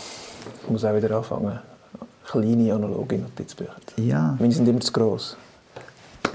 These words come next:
Speaker 2: Ja, habe ich auch. Ich habe ja natürlich noch die, die, die,
Speaker 1: Die
Speaker 2: für die
Speaker 1: grossen.
Speaker 2: grossen Gedanken.
Speaker 1: Ja.
Speaker 2: Und ich habe ke-, also was gut ist, durch das, ich habe keine Angst vor weißen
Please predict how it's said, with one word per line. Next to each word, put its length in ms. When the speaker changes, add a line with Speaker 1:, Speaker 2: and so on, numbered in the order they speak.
Speaker 2:
Ja, 160
habe 140
ich 80
auch. 200
Ich 80
habe 160
ja 60
natürlich 400
noch 140
die, 220
die, 80
die, 260
Speaker 1:
Die 80
Speaker 2:
für 100
die 140
Speaker 1:
grossen. 80
Speaker 2:
grossen 360
Gedanken. 400
Speaker 1:
Ja. 120
Speaker 2:
Und 120
ich 80
habe 160
ke-, 360
also 200
was 160
gut 200
ist, 260
durch 80
das, 260
ich 60
habe 100
keine 160
Angst 180
vor 220
weißen 360